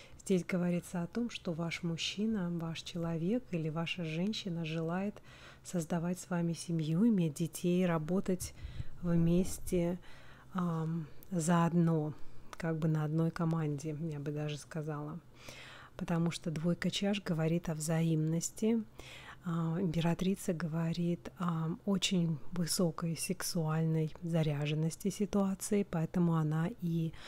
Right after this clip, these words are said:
<laughs> императрица очень плодовитая, это женская сила, плодотворная, да?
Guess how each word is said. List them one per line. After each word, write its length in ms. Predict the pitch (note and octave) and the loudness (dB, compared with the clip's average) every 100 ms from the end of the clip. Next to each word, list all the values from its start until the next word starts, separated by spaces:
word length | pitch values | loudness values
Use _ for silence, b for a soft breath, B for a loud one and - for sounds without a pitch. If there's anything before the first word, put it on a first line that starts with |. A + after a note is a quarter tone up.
| B B | B B
<laughs> 280 | B B B | B B B
императрица 1080 | G3 C4 A#3 F#3 F#3 F3 E3+ F3 F3+ F3+ F3 | 6 6 6 8 6 4 2 4 4 4 2
очень 360 | E3 E3+ F3 E3+ | 2 2 2 2
плодовитая, 840 | - E3 D#3 E3+ D#3+ F3 - F#3+ | 2 2 4 4 4 0 2 2
это 180 | F3+ E3 | 2 0
женская 560 | D3 E3 D#3+ - E3+ E3 | 2 2 2 0 0 0
сила, 540 | - - E3 F3 G3 | -2 -2 0 2 0
плодотворная, 1080 | F#3+ E3+ D#3 D#3+ D#3+ D#3+ D#3 D#3 D#3+ F#3+ A#3+ - - | 0 0 0 -2 -2 -2 0 2 2 2 0 -4 -4
да? 160 | A#3 | -2